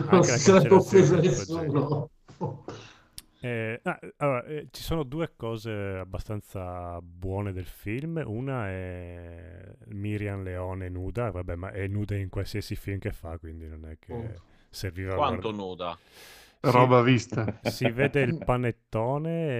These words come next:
Speaker 2: e, e, e basta.
Speaker 3: Eh. Ah,
Speaker 2: Eh,
Speaker 3: vabbè, no, io
Speaker 2: e
Speaker 3: volevo
Speaker 2: tanto seno, ma fi-,
Speaker 3: Ah.
Speaker 2: a-, al li-, il
Speaker 3: Full
Speaker 2: seno
Speaker 3: frontal.
Speaker 2: No, non è full frontal, è
Speaker 1: Full
Speaker 2: al li-, al
Speaker 1: frontal.
Speaker 2: limite.
Speaker 3: Ah.
Speaker 1: Perché siamo negli anni settanta, full frontal?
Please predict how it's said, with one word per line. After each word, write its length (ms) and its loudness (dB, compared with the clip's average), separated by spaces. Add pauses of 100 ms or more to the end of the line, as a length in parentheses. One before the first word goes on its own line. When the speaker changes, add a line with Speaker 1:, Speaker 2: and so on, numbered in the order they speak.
(500)
Speaker 2:
e, 60 -10
e, 140 -6 (100)
e 80 -6
basta. 420 -10 (280)
Speaker 3:
Eh. 80 -20 (540)
Ah, 300 -2
Speaker 2:
Eh, 60 -6
Speaker 3:
vabbè, 400 -8
no, 340 -10
io 120 -8
Speaker 2:
e 40 -2
Speaker 3:
volevo 200 -12
Speaker 2:
tanto 340 -2
seno, 460 -2
ma 760 -8 (240)
fi-, 240 -8
Speaker 3:
Ah. 240 -10
Speaker 2:
a-, 160 -4
al 160 -4
li-, 260 -8
il 100 -8
Speaker 3:
Full 220 -2
Speaker 2:
seno 200 0
Speaker 3:
frontal. 920 2
Speaker 2:
No, 280 2
non 200 -4
è 60 -2
full 240 -6
frontal, 540 -4
è 0 -
Speaker 1:
Full 100 0
Speaker 2:
al 80 0
li-, 140 -8 (180)
al 140 0
Speaker 1:
frontal. 260 -2
Speaker 2:
limite. 280 -6
Speaker 3:
Ah. 120 -14 (400)
Speaker 1:
Perché 180 0
siamo 220 4
negli 160 6
anni 160 8
settanta, 600 4
full 180 2
frontal? 800 4